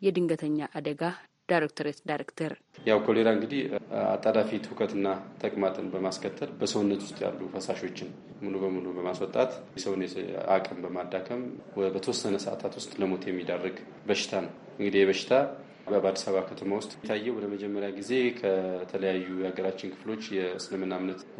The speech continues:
Speaker 2: ተከታዮች የዘካ ፕሮግራም በሚወጣበት ሰዓት በጾም ወቅት ላይ ለተለያዩ ፕሮግራም የሚመጡ ሰዎች ላይ በዛ አጋጣሚ የመጣ አንድ ኬዝ ላይ ነው ለመጀመሪያ ጊዜ የታየው። የበሽታው ምልክቶች ዋና ዋናዎቹ ያው በድንገት የሚከሰት ብዛት ያለው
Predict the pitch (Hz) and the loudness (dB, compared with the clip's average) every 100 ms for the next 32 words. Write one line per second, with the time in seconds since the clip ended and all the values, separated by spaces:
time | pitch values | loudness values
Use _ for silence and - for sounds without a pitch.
0 | 101 95 - - - 104 107 110 - - | -4 -4 -6 -8 -4 -2 -2 -6 -14 -18
1 | - - 98 101 95 95 95 98 - 98 | -14 -8 -4 0 2 2 2 0 0 -2
2 | 98 95 92 92 92 95 95 90 - 113 | -2 -2 -2 -2 -2 -2 -4 -6 -2 -2
3 | 110 - 92 90 95 92 90 - 92 107 | -2 -4 -2 0 2 0 -2 -4 -2 -2
4 | 98 90 135 113 101 98 95 92 92 92 | -2 0 2 4 2 -2 0 0 0 -2
5 | 92 98 90 - 90 90 - - - 104 | -4 -6 -8 -6 -6 -6 -10 -16 -6 -4
6 | 90 101 95 95 92 95 95 92 92 98 | 2 6 6 4 2 2 2 0 0 2
7 | 95 92 92 87 - 95 90 87 87 87 | 4 4 0 -6 -2 0 0 -2 -4 -4
8 | 90 90 90 90 85 87 87 - 90 143 | -4 -4 -4 -6 -6 -8 -8 -6 -6 -8
9 | - 131 113 110 - 123 117 113 - 139 | 2 6 8 6 6 6 6 2 -2 -4
10 | - 110 110 113 117 131 131 151 104 98 | -2 -2 0 0 2 0 0 2 2 2
11 | 101 110 113 113 - 104 104 - - 107 | 0 2 2 0 -2 -2 -2 -4 -4 -4
12 | 113 117 113 110 101 127 | 2 2 4 2 0 -2